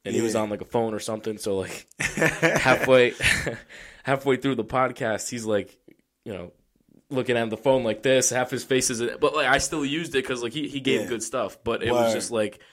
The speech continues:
Speaker 1: you know, you know, looking at, like, that generation, and they were just honored too the other night, right?
Speaker 2: Yeah, they were honored just the other night. Yup, the, um, it was the fifty-year anniversary of the seventy-three fi-, Final Four team.
Speaker 1: Yeah,
Speaker 2: Yeah,
Speaker 1: I mean, tho-,
Speaker 2: yeah.
Speaker 1: those guys are just legendary. I mean, a lot of people
Speaker 2: Of
Speaker 1: don't even
Speaker 2: course.
Speaker 1: know, like,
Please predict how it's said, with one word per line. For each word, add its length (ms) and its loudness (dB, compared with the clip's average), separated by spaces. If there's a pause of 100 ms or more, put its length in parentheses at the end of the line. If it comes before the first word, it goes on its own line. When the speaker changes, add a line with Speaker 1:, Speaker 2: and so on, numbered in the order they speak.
(360)
Speaker 1:
you 120 -2
know, 340 0 (180)
you 100 -8
know, 100 -2
looking 300 -4
at, 140 -2
like, 160 -4
that 180 0
generation, 460 -4
and 80 -6
they 80 0
were 100 0
just 140 -6
honored 320 -4
too 160 -6
the 100 -4
other 120 -6
night, 180 -8
right? 160 -2
Speaker 2:
Yeah, 280 8
they 120 4
were 120 4
honored 240 -2
just 180 -4
the 60 4
other 140 4
night. 280 -2
Yup, 340 0
the, 200 -2
um, 320 -4
it 40 -8
was 140 -6
the 60 -4
fifty-year 540 -2
anniversary 760 -2 (480)
of 160 -6
the 100 -4
seventy-three 640 -4
fi-, 320 -12 (100)
Final 300 -8
Four 320 -10
team. 280 -14 (220)
Speaker 1:
Yeah, 280 4
Speaker 2:
Yeah, 60 -6
Speaker 1:
I 40 -6
mean, 140 -4
tho-, 100 -4
Speaker 2:
yeah. 80 -8
Speaker 1:
those 160 -2
guys 240 0
are 40 -16
just 280 -12
legendary. 500 -2
I 40 -4
mean, 140 -10
a 80 -6
lot 120 0
of 60 -4
people 160 -4
Speaker 2:
Of 60 -4
Speaker 1:
don't 80 0
even 120 -2
Speaker 2:
course. 20 -8
Speaker 1:
know, 180 -2
like, 220 -4